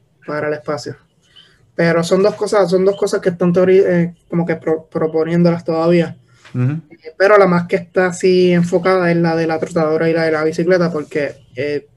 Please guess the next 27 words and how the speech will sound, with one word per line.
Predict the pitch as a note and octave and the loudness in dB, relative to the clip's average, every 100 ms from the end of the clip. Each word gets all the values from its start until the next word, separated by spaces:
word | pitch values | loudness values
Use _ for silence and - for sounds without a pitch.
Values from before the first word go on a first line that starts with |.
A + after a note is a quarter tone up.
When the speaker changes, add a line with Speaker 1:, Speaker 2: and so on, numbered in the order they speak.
| _ _ | _ _
Speaker 1:
o | - | -16
sea, | - D#3 | -8 -6
tú | - E3+ | -2 -2
usas | E3+ F3 | -2 -6
tu | F3 | -4
cuerpo | F3 E3 E3 C3+ - | 0 0 0 -12 -12
para | D#3 D#3 D3+ D3+ - _ _ - | -10 -8 -8 -12 -16 _ _ -18
básicamente | C#3+ E3 D#3 D#3 | -10 -6 -4 -2
Speaker 2:
Ya. | G#2+ | -2
Speaker 1:
hacer | G#2 - _ _ D#3 | -2 -8 _ _ -18
el | D#3 | -10
ejercicio | D3+ D#3 E3+ E3 D#3 D3 | -8 -6 -6 -4 -4 -4
y, | D3+ D#3 - _ _ _ - | -6 -12 -18 _ _ _ -6
y | E3+ | -2
que | E3 | -2
no | D#3 D#3 | -4 -6
te, | E3+ E3 D3+ C#3+ - _ _ _ - | -4 -2 -2 -6 -12 _ _ _ -10
no | D#3+ | -6
te | D#3+ | -2
jorobes | E3 F3 E3+ D#3+ D#3+ | 2 4 4 2 -2
tanto | D#3+ D3+ D3+ | -8 -8 -10
la | D3 | -10
espalda. | - D#3+ D#3 B2+ | -10 -10 -4 -4
Speaker 2:
Ujú. | D#3+ F#3 _ _ _ - - - _ _ _ _ _ - - - _ _ - F#3 - A#3+ F#3 F3 - _ | -4 -6 _ _ _ -20 -20 -20 _ _ _ _ _ -20 -20 -20 _ _ -14 -14 -8 -6 -4 -6 -10 _
Yo | C3+ D#3+ | -2 0
pienso | G#3+ G3+ - D#3+ | 0 0 2 2
que, | C#3+ C3+ | 4 2